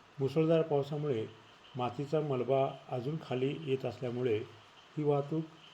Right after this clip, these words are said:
सुरळीत केव्हा होईल, याकडे आता प्रश्नचिन्ह उपस्थित झालेलं आहे. आज दिवसभर को-, कोल्हापूर, सांगली,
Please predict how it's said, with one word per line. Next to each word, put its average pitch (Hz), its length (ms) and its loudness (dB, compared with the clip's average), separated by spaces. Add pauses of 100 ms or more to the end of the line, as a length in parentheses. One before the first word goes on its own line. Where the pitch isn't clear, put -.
(360)
सुरळीत 143 220 2 (240)
केव्हा 139 220 2
होईल, 143 260 2 (280)
याकडे 127 440 -2 (460)
आता 123 300 -2
प्रश्नचिन्ह 123 720 -6
उपस्थित 120 760 -8
झालेलं 104 340 -2
आहे. 107 260 -4 (640)
आज 120 140 4 (540)
दिवसभर 135 460 2 (520)
को-, 131 220 2
कोल्हापूर, 156 580 0
सांगली, 113 520 -4